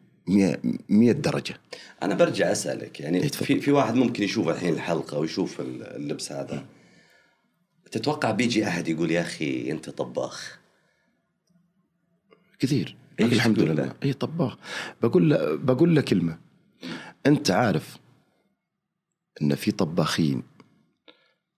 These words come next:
Speaker 1: في الفنادق الكبيرة عندنا هنا بالسعودية رواتبهم عالية بشكل ما تتصوره. أي مهنة ترى ما فيها عيب.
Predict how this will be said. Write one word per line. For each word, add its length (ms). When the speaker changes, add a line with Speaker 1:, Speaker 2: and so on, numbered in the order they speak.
Speaker 1:
في 80
الفنادق 520
الكبيرة 400
عندنا 300
هنا 140
بالسعودية 640
رواتبهم 760
عالية 500
بشكل 460
ما 160
تتصوره. 440
أي 100
مهنة 260
ترى 180
ما 100
فيها 180
عيب. 180